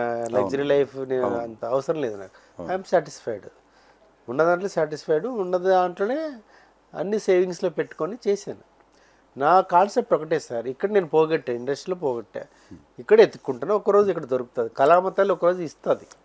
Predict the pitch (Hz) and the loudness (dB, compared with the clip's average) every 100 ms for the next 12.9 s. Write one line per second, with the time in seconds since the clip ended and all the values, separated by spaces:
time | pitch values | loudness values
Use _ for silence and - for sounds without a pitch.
0 | _ 117 - 185 170 180 202 143 - 156 | _ -4 -2 -2 2 2 2 -4 -4 -6
1 | 104 - _ 104 107 135 156 113 85 156 | -6 -14 _ -12 -8 -2 0 0 0 2
2 | - 185 - - 202 214 196 139 123 104 | 4 4 2 6 8 6 2 0 -6 -10
3 | - - _ - 101 123 104 131 135 117 | -16 -20 _ -6 -2 0 2 0 4 4
4 | 120 143 139 104 92 82 80 92 - 110 | 4 2 -2 -2 -4 -6 -6 -8 -6 -6
5 | 123 110 104 117 98 76 73 82 92 90 | 0 0 0 -4 -8 -12 -14 -10 -6 -6
6 | 80 _ _ _ _ - 170 202 214 220 | -8 _ _ _ _ -16 2 6 8 10
7 | 185 170 180 185 175 180 156 135 - 127 | 10 8 2 -2 -6 -6 -4 -4 -6 -8
8 | 120 113 - _ 101 82 - 180 202 190 | -8 -10 -16 _ -16 -14 -8 0 2 4
9 | 185 175 170 185 208 - 160 202 208 208 | 4 4 2 2 2 4 4 4 2 0
10 | 220 254 _ _ _ _ _ 226 214 196 | -2 -8 _ _ _ _ _ -6 -2 2
11 | 190 180 156 165 151 151 143 165 139 135 | 4 6 4 0 -8 -12 -12 -2 0 0
12 | 170 143 90 82 85 - 92 - - | -4 -6 -8 -10 -12 -12 -14 -14 -16